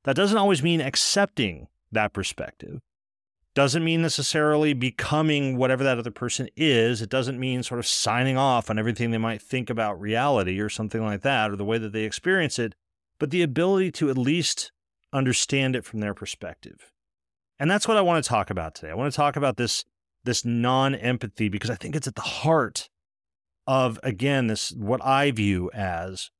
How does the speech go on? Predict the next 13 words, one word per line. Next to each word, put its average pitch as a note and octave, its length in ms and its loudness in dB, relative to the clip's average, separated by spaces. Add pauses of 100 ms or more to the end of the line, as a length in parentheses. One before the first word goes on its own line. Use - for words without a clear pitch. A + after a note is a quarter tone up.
(180)
this A#2+ 240 -4
wanton A#2 560 2
cruelty, A2 600 -2
the F2+ 140 -10
desire, G#2 640 0
the, G2+ 160 -4
the - 220 -12
pleasure A#2+ 760 -2
in, D#2+ 400 -6 (240)
frankly, F2+ 640 -2 (400)
harming C#3 560 0
others, - 640 -6 (380)
okay? C3+ 340 -2